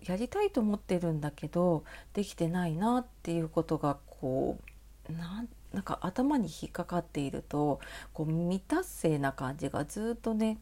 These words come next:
こう未完成というか未達成というかね、なものでずっと頭に引っかかってしまうので、一度なんか自分は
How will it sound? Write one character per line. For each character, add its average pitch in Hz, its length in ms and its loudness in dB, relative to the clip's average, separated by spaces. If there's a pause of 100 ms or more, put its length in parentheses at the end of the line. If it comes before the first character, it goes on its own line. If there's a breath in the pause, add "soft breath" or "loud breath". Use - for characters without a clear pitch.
(160)
こ - 100 -6
う 151 40 0
未 160 180 -2
完 214 240 2
成 - 220 -4
と - 140 -8
い 139 40 -2
う - 20 -10
か 147 120 -6
未 147 160 -4
達 165 200 -4
成 - 220 -6
と - 140 -10
い - 120 -6
う - 60 -6
か - 160 -8
ね、 156 200 -6 (440 loud breath)
な 170 100 2
も 170 140 4
の 151 140 2
で 143 160 0
ず 185 180 0
っ 233 40 2
と 262 120 4
頭 302 320 2
に 294 120 4
引 - 200 -8
っ - 40 -20
か 170 120 0
か 180 160 0
っ 175 60 -2
て 147 120 -6
し - 160 -6
ま 151 220 -2
う 156 100 -4
の 143 140 -6
で、 175 320 2 (500 loud breath)
一 302 240 -2
度 320 120 4
な 359 160 0
ん 370 40 -6
か - 300 6 (460 loud breath)
自 208 120 -2
分 269 240 2
は 269 200 4